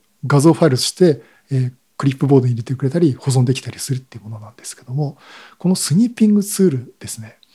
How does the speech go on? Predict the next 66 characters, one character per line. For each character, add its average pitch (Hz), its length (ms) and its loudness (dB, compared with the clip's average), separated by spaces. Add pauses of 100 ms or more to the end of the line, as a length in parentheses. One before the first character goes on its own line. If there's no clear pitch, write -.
(460)
動 147 200 8
画 202 120 6
が 185 80 4
撮 175 140 6
る 147 80 6
よ - 20 6
う - 20 4
に 110 60 -2
な 98 60 -10
り - 80 -18
ま - 80 -16
し - 80 -10
た。 - 120 -20 (460)
つ - 160 -4
ま 180 80 4
り、 135 200 -2
Windows 208 800 4
で 180 160 6 (100)
起 - 120 -12
き、 - 60 -20 (320)
起 196 220 -2
き - 40 -20
て 139 60 -4
い 131 100 2
る 127 100 -2
操 170 240 -2
作 170 180 0
内 165 140 0
容 131 100 -2
と 117 160 -12
か - 100 -16
を 127 280 -6
全 170 200 4
部 120 120 -2
動 180 180 4
画 233 100 6
と 220 140 -2
し - 140 -2
て 165 320 0
記 - 100 -8
録 139 220 -2
を 127 40 0
し - 60 -4
て 131 100 -4
く 127 100 -10
れ 123 60 -4
る 113 100 -6
ん - 20 -14
で 95 80 -20
す - 140 -18
ね。 - 120 -20 (880)
で、 143 80 -4
こ - 180 -4
れ 214 80 4
が 202 200 2
も 123 240 -2
う - 120 -20
サ - 200 -6
ポ 151 100 -4
ー - 20 -2
ト - 80 -8
さ 127 140 -6
れ 113 60 -8
て - 80 -14
ま 107 100 -14
す。 - 160 -18